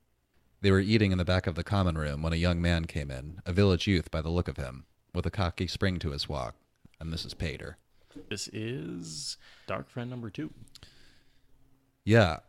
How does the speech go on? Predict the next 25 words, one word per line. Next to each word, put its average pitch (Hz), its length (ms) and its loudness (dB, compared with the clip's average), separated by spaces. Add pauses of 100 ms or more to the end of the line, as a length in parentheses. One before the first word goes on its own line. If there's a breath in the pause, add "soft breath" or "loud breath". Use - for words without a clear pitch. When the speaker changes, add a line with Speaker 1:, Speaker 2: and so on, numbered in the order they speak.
Speaker 1:
I 95 160 4
should - 160 -2
probably 80 220 0
just 78 180 -4
read 82 140 0
this, - 280 -6
'cause - 260 -4
this 92 160 0
is 82 120 -2
what - 180 -10 (160)
we 82 60 2
were 78 80 0
talking 87 240 0
about 78 240 0
earlier. 82 500 0
Speaker 2:
Mm-hmm. 110 240 -8 (160)
Speaker 1:
The 107 80 4
young 107 180 6
man's 101 240 6
eyes 95 260 6
swept - 280 2
jauntily 104 440 2
around 85 260 2
the 80 80 0
room, 82 400 0